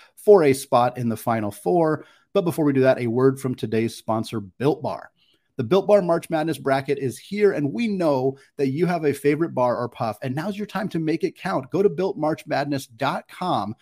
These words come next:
to vote for your favorites. You know that I'm gonna be voting for the churro bar because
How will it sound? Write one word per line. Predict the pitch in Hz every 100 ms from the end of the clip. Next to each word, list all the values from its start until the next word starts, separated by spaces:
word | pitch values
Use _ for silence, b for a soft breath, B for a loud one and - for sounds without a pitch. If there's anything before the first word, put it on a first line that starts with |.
| b b
to | 131
vote | 113 135 -
for | 147
your | 139 123
favorites. | - 101 - - _ b -
You | 175
know | 185 190 208
that | 202 -
I'm | 160 160
gonna | 160
be | 151
voting | 143 147 139
for |
the | 135
churro | 127 135 135 131
bar | 120 120
because | 120 - 123